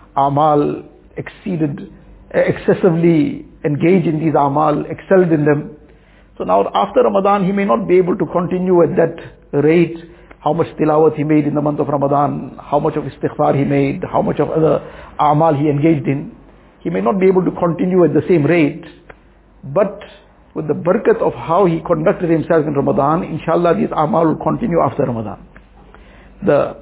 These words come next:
Mashayikh states that the link of Jumu'ah to the rest of the week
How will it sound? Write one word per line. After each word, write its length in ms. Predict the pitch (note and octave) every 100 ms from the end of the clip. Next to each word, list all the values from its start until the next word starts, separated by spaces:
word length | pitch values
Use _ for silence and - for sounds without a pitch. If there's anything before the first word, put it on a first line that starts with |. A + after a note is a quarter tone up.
| - -
Mashayikh 480 | D#3 E3 F3 E3+ -
states 360 | F3 F#3 G3 - - - - - D3
that 180 | C#3+
the 360 | D3+ C#3+ C#3+ C#3
link 720 | C#3+ C#3 D#3 E3 F#3+ A3 F3+ - - - - - - - - - -
of 100 | C#3
Jumu'ah 1000 | C3 A2+ E3 G3 G3 E3+ E3+ F3+ - -
to 80 |
the 120 | E3 D#3
rest 220 | E3+ -
of 100 | C#3
the 80 | D#3
week 320 | D3+ C#3